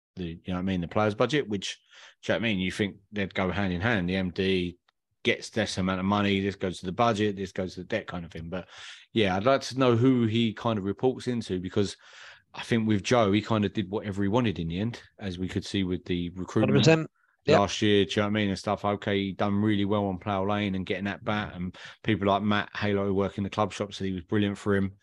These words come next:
Speaker 1: But yeah, the recruitment side of it was an absolute joke.
Speaker 2: Where's
Speaker 1: And it
Speaker 2: he
Speaker 1: was like
Speaker 2: now, Joe Palmer?
Speaker 1: Uh, not sure, mate. Not sure. I don't think, I don't know.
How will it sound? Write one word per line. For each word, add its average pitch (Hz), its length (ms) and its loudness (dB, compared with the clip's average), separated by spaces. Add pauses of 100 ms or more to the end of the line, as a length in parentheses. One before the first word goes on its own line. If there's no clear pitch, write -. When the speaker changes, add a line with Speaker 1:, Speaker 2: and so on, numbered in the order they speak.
(520)
Speaker 1:
But 110 280 4
yeah, 113 220 2
the 92 80 -2
recruitment 98 500 -2
side 92 240 -2
of 87 80 -2
it 98 100 -2
was 92 120 -12
an 95 100 0
absolute 95 320 -4
joke. 107 220 6
Speaker 2:
Where's 349 240 10
Speaker 1:
And 339 80 10
it - 20 12
Speaker 2:
he 285 60 10
Speaker 1:
was 202 100 4
like 165 80 4
Speaker 2:
now, 123 320 4
Joe 135 200 6
Palmer? 120 420 2 (760)
Speaker 1:
Uh, 104 360 -2
not 156 220 -2
sure, 202 200 2
mate. 85 240 -2 (160)
Not - 140 -6
sure. 147 180 -4
I 95 40 -2
don't 107 200 -4
think, 110 220 -6
I 104 60 -6
don't 113 160 -6
know. 113 260 -6